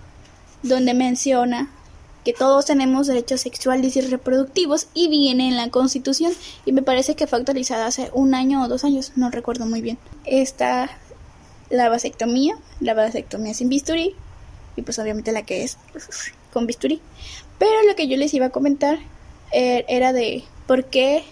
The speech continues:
no existen métodos hormonales para hombres. Bien saben, el ciclo de, de una mujer dura veintiocho días, el periodo de ovulación. Bueno, ahí les va. Eh, los días de fertilidad de una mujer son cinco.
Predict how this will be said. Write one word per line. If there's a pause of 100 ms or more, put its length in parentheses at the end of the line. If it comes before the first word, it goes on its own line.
(400)
no
existen
métodos
hormonales
para
hombres. (1000)
Bien
saben,
el
ciclo
de,
de
una
mujer
dura
veintiocho
días, (540)
el
periodo
de
ovulación. (1600)
Bueno, (1700)
ahí
les
va. (280)
Eh,
los
días
de
fertilidad
de
una
mujer
son
cinco.